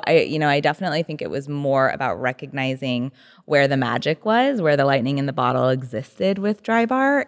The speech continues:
and apply it to Squeeze. And I think for the most part, you know, we've real-, we really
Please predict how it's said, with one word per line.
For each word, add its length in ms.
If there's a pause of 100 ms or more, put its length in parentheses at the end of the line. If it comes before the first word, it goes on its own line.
(120)
and 500 (540)
apply 280
it 200
to 80
Squeeze. 480
And 140
I 80
think 640 (400)
for 120
the 80
most 340
part, 460 (720)
you 180
know, 120
we've 280
real-, 280
we 140
really 540